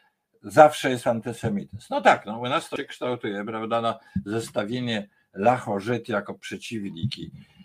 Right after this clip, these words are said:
i, i no, no to jest dla nas, e,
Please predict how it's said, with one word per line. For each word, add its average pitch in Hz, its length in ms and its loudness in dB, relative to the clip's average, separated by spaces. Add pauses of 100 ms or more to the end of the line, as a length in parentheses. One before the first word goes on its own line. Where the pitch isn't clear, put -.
(200)
i, 95 420 -6
i 98 100 -4
no, 98 280 -6
no 120 160 2
to 123 180 0
jest 120 220 0
dla 123 200 4
nas, 123 360 0
e, 117 260 -6